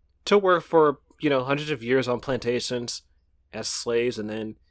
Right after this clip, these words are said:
you know, then you end slavery and have, like, a hundred years of racial apartheid, and then, you know, nineteen sixty-four comes Civil Rights Act, and we still have systemic racism, so we have to experience all this shit. But then in twenty twenty,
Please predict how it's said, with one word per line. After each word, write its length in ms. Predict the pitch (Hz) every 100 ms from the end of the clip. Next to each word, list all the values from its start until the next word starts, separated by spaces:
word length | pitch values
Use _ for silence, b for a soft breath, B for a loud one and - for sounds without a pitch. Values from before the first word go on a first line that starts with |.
| _ _
you 120 | 139
know, 120 | 131
then 200 | 113 135
you 100 | 151
end 140 | 143 143
slavery 460 | - 131 135 127
and 80 | 127
have, 200 | 113 117
like, 120 | 113 101
a 40 |
hundred 260 | 120 117 110
years 280 | 110 113
of 160 | 110 104 -
racial 320 | 104 101 110
apartheid, 540 | 101 107 113 131 135 127
and 100 | 101
then, 240 | 107 110 110 b b b _ -
you 140 | 190
know, 120 | 175
nineteen 300 | 131 151 165
sixty-four 600 | 151 160 151 - 147 143
comes 320 | 135 143 139 135
Civil 220 | 123 123
Rights 260 | 120 123
Act, 300 | 127 127 131
and 300 | 117 107 107 101 _ _ _ _ _ _ _ -
we 80 |
still 200 | 233 - 185
have 160 | 147
systemic 420 | - 147 - 127 104
racism, 480 | 107 104 117 120 113
so 160 | 165
we 80 | 156
have 60 | 196
to 40 |
experience 400 | 214 - 143 131
all 120 | 120
this 140 | 110 107
shit. 360 | - 113 101 B B B B _ _
But 140 | 160 156
then 320 | 170 170 160 _
in 100 | -
twenty 280 | 143 170 170
twenty, 500 | 151 151 147 147 135